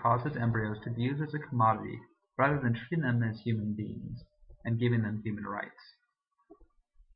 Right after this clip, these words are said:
Once the embryos are formed, who has the right to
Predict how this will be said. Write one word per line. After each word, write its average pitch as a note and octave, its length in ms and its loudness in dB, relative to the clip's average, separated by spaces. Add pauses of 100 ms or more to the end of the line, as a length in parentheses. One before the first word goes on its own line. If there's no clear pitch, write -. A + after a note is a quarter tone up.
(140)
Once F#3 180 2
the E3+ 80 0
embryos E3 380 2
are A#2 180 0
formed, A2 420 2 (760)
who D#3 80 4
has E3+ 160 4
the C3+ 80 -2
right B2+ 260 2
to - 60 -14